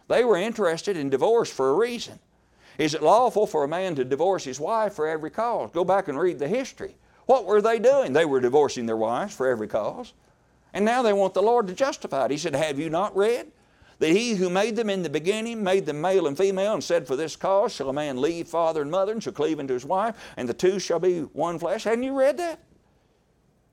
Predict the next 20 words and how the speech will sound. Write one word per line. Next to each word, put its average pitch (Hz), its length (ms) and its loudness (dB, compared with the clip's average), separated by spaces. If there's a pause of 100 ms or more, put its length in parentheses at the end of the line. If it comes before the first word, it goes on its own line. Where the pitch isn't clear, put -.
(440)
You 165 80 -10
go 220 120 4
back 196 200 2
to 147 80 -10
Genesis 156 440 -4
two 240 360 0
and 214 80 -4
begin 170 360 -4
at 185 60 -6
verse 143 240 0
eighteen 180 480 -4
down 147 240 0
through 147 180 -4
twenty-four, 156 520 -2
you'll 180 160 0
find 185 400 -6
that 151 180 -4
in 107 60 -14
verse 127 180 -2
twenty-four. 131 540 -10